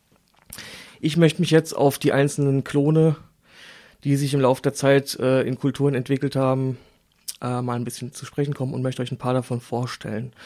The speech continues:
Ich werde euch nur einen kleinen Teil davon vorstellen. Ich kratze nur an der Oberfläche. Das Thema wird immer größer, gerade im englischsprachigen Raum, U S A, Australien,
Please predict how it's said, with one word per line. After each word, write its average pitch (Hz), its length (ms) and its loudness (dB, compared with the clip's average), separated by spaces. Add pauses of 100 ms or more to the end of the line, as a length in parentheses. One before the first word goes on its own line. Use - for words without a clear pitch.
(460)
Ich - 100 -2
werde 175 160 8
euch 170 100 4
nur 185 120 8
einen 165 160 4
kleinen 175 460 8
Teil 180 200 6
davon 143 280 2
vorstellen. 143 680 0 (800)
Ich - 140 -4
kratze 139 280 -2
nur 151 240 4
an 175 60 4
der 151 100 0
Oberfläche. 147 560 0 (480)
Das 135 160 0
Thema 156 480 4
wird 151 140 2
immer 175 220 4
größer, 170 560 4
gerade 143 320 0
im 139 180 0
englischsprachigen 151 680 -2
Raum, 147 300 2
U 143 160 0
S 147 140 0
A, - 60 -6
Australien, 143 760 -2